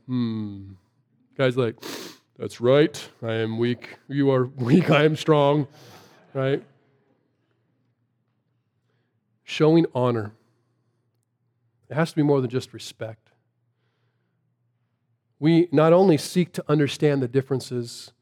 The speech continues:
and the uniqueness of our brides, and women in general, I would argue, we're to celebrate them. And it says, "Celebrate them as the weaker vessel." Hey, you're weaker! That seems kinda weird.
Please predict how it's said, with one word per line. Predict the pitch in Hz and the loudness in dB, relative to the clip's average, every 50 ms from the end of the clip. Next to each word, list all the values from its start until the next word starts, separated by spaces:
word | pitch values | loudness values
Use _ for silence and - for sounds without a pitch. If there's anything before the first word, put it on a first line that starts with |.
| _ _ _ _ _ _ _ _ _ _ _ _ - | _ _ _ _ _ _ _ _ _ _ _ _ -8
and | 131 131 | -6 -4
the | |
uniqueness | 123 135 139 135 - - 135 139 135 131 - 131 120 - - - | -2 0 0 -2 0 0 0 0 0 -2 -2 -4 -4 -4 -6 -8
of | 127 113 | -8 -6
our | 127 117 | -4 -6
brides, | 113 110 127 123 123 120 117 - - - - - _ _ _ _ _ _ _ _ _ _ - | -4 -4 -4 -2 -2 -4 -6 -8 -12 -18 -20 -20 _ _ _ _ _ _ _ _ _ _ -4
and | - 160 151 | 0 2 4
women | 151 202 247 247 226 180 | 4 6 6 6 6 6
in | 151 131 120 | 4 2 0
general, | 101 123 131 131 131 127 123 110 | -2 -2 -2 -2 -2 -2 -4 -4
I | 113 110 | -4 -4
would | 110 110 110 | -4 -4 -6
argue, | 107 107 113 107 113 107 107 104 - _ _ _ _ _ _ _ _ _ _ _ _ _ _ _ _ _ _ _ _ _ _ _ _ - | -6 -6 -8 -10 -12 -12 -12 -14 -16 _ _ _ _ _ _ _ _ _ _ _ _ _ _ _ _ _ _ _ _ _ _ _ _ -4
we're | 160 226 | -4 -4
to | |
celebrate | 233 - - - - 185 196 226 220 - - 139 123 117 - | -4 -4 -12 -12 -10 -8 -6 -6 -6 -6 -4 -6 -6 -6 -8
them. | - 110 107 104 _ _ _ _ _ _ _ _ _ _ _ _ _ _ _ _ _ _ _ _ _ _ _ _ _ _ _ _ _ _ _ _ _ _ _ _ _ | -16 -18 -18 -20 _ _ _ _ _ _ _ _ _ _ _ _ _ _ _ _ _ _ _ _ _ _ _ _ _ _ _ _ _ _ _ _ _ _ _ _ _
And | - 143 | -8 -6
it | 135 | -4
says, | - 147 135 | -4 -4 -6
"Celebrate | - - - 180 175 208 208 180 208 185 185 | -6 -2 2 4 4 4 4 4 4 4 4
them | 185 180 180 | 4 4 6
as | 170 165 131 | 4 4 2
the | 143 139 | 0 0
weaker | 127 147 160 156 - 139 131 | 2 2 2 2 2 -2 0
vessel." | 123 139 139 127 - - 104 - _ _ _ _ - | 0 0 -2 -2 -4 -10 -10 -12 _ _ _ _ 0
Hey, | - 339 359 381 381 370 370 370 359 349 339 339 349 | 2 6 6 8 8 8 8 8 8 6 6 6 4
you're | 370 392 403 403 381 | 4 4 6 6 6
weaker! | 415 440 415 403 415 392 370 359 330 285 240 214 196 170 135 117 - _ _ _ _ _ _ _ _ _ _ _ _ _ _ _ _ _ | 6 6 6 6 6 8 8 8 8 8 6 6 4 4 2 -2 -10 _ _ _ _ _ _ _ _ _ _ _ _ _ _ _ _ _
That | - 180 202 | -4 -4 -2
seems | - - 156 131 117 - | -2 -4 -4 -4 -6 -8
kinda | - 131 113 98 | -10 -10 -10 -10
weird. | 95 95 101 113 123 143 156 165 160 147 | -12 -10 -6 -2 0 2 2 0 0 -4